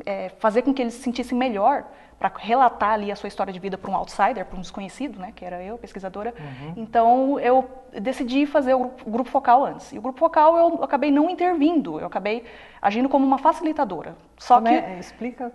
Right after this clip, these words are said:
Speaker 2: pro telespectador
Speaker 1: Tá.
Speaker 2: o que que é o grupo focal.
Speaker 1: Sim, então, no
Speaker 2: Uhum.
Speaker 1: caso, é, eu, a gente, o facilitador, né, que no caso eu como pesquisadora chego até o grupo com uma temática principal, que a, a temática que eu trouxe foram os conflitos. Joguei simplesmente a palavra conflitos. E aí,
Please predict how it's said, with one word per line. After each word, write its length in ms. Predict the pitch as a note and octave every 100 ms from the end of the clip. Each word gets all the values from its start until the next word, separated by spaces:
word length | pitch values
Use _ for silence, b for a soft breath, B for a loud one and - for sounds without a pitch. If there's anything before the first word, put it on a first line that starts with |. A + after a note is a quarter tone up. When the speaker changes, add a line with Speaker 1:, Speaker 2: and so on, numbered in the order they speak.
| -
Speaker 2:
pro 180 | - F3
telespectador 760 | - E3 D#3 E3+ D#3+ E3+ F#3+
Speaker 1:
Tá. 40 | F#3
Speaker 2:
o 20 |
que 80 | C4
que 140 | -
é 80 | A3+
o 80 | G3+
grupo 460 | E3+ E3 F3+ - -
focal. 320 | - D#3 - A3+
Speaker 1:
Sim, 160 | F#3 - G3
então, 300 | - E3 -
no 80 | G#3
Speaker 2:
Uhum. 60 | G3+
Speaker 1:
caso, 520 | A3 A#3 C4 D#4 D#4+
é, 280 | B3 A#3+ G#3+
eu, 120 | G3+ -
a 60 |
gente, 360 | G3+ G#3 B3 A#3+ - b b
o 140 | - D4+
facilitador, 640 | E4 - A3+ G3+ F#3+ D#4+
né, 120 | F4
que 60 | D4
no 60 | G#3
caso 260 | F#3+ F#3+
eu 100 | F#3
como 180 | G3+ G#3
pesquisadora 520 | G#3 G3+ G#3 G3 G#3+
chego 540 | A#3 - B3 C#4 D#4+ E4
até 240 | A#3 A#3
o 40 | G#3
grupo 300 | B3 C#4+ D#4
com 120 | C#4+
uma 220 | C#4+ C#4+
temática 480 | D#4 D4+ B3 - -
principal, 520 | B3+ B3+ - - -
que 100 | -
a, 80 | - -
a 80 | F#3+
temática 340 | G3+ G#3+ -
que 80 | B3
eu 60 |
trouxe 240 | A#3+ A#3 A#3+
foram 180 | B3 B3+
os 120 | -
conflitos. 560 | C#4+ - - - - - _ b b b -
Joguei 260 | F3+ G3
simplesmente 420 | G#3+ A#3 A3+ G#3+ -
a 20 |
palavra 220 | G#3 G3+
conflitos. 440 | A#3+ - - -
E 100 | -
aí, 300 | A#3+ B3+ D#4